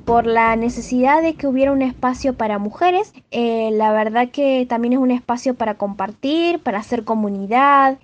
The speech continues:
Y una de las estudiantes tuvo ese sentir, eh, lo cual me convocó a mí también. Nos unimos y creamos un grupo de WhatsApp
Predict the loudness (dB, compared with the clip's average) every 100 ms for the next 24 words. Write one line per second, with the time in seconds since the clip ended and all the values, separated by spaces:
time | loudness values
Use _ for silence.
0 | -2 2 2 2 2 4 2 0 -2 -4
1 | -4 0 0 0 0 0 0 -4 _ -4
2 | -2 2 2 2 0 -2 _ _ -20 _
3 | -2 0 -2 -2 -4 -2 -2 0 0 -4
4 | _ _ -6 -4 -2 -2 -2 -2 -4 0
5 | 0 0 -2 -4 -2 -2 -2 -2 -2 0
6 | 0 0 -2 -2 0 0 0 -2 -2 -2
7 | -2 -2 -2 0 0 0 -2 -6 -10 -2
8 | 0 2 2 0 -2 -2 -2 -2 -2 0
9 | 0 -2 -2 -4